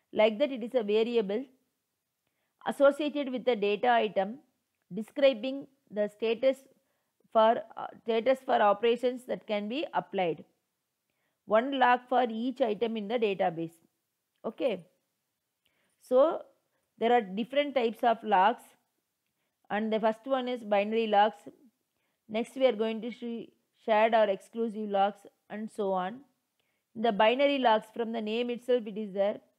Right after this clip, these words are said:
There will be a two states in that thing, the locks.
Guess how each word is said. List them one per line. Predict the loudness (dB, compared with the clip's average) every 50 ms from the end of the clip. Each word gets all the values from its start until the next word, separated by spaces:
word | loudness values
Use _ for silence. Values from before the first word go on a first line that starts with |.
| _ _ _ _ _ -4
There | 2 2 2 4 2
will | 0 -4 -6
be | -4 0 0 0
a | 0 0 -4 -8 _
two | -6 -4 -4 -4
states | -6 -6 -6 -2 -2 -2 -2 -4 -8
in | -14 -10 -6
that | -4 -4 -4 -4 -6
thing, | -8 -8 -8 -10 -12 -16 _ _ _ _ _ _ _ _ _ _ -4
the | -2 -2
locks. | 0 2 2 2 2 2 -2